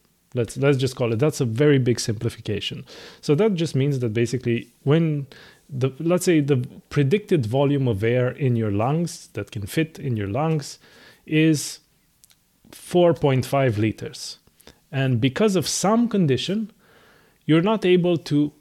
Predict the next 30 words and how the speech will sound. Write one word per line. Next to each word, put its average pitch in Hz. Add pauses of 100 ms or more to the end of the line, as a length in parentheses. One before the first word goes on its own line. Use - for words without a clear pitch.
(120)
draw 147
in 196
that 127
four 127
point 117
five 104
liters 185
of 165
air, 202 (180)
and 143
you're 156
only 160
able 151
to 127
draw 139
in, 147 (600)
let's 143
just 123
say, 131 (440)
three 127
liters. - (840)
So 156
that 226
is 208
a 160
reduction 156
to, 120 (480)
well, 131
about 139
sixty-six -